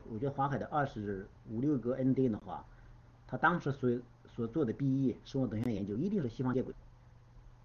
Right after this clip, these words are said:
那从这个角度来讲，说他是不需要做一致性评价的。那实际就省去了我们在很多要做一致性评价的时候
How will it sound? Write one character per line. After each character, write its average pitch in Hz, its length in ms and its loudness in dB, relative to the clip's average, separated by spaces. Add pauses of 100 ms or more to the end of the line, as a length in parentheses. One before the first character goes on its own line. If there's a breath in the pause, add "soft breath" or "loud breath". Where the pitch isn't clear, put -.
(540)
那 147 120 2
从 139 180 2
这 185 100 6
个 147 60 8
角 120 100 2
度 101 80 0
来 95 140 -4
讲， - 180 -10 (140)
说 101 120 -10
他 - 140 -10
是 - 120 -10
不 - 120 -6
需 180 100 -2
要 120 60 2
做 123 100 -2
一 113 80 2
致 110 60 -8
性 107 100 -4
评 85 160 -12
价 - 80 -8
的。 - 80 -18 (3500)
那 160 120 0
实 151 180 0
际 160 160 4
就 143 80 2
省 107 280 -2
去 - 140 0
了 127 120 4
我 87 120 -4
们 123 140 2
在 131 180 2
很 104 160 -4
多 131 140 2
要 139 120 2
做 135 180 2
一 135 120 4
致 151 100 0
性 135 80 4
评 107 160 -2
价 131 100 0
的 107 60 -2
时 101 140 -10
候 95 240 -8